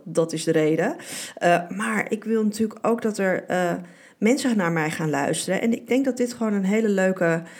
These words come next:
eh, heel leuk format is. Omdat je,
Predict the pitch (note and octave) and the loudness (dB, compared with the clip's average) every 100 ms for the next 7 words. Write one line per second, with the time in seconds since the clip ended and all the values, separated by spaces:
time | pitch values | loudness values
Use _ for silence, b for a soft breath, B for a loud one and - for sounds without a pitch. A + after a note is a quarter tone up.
0 | B B - E3 - - F#3+ A3+ A3+ G3 | B B -2 0 0 -2 2 4 4 2
1 | - - B3 C#4+ G#3 D#3+ - E3 - G3+ | 0 -4 -2 0 0 0 -2 -4 -4 -2
2 | G#3 G3 G#3 F#3 F#3 | -2 0 0 2 2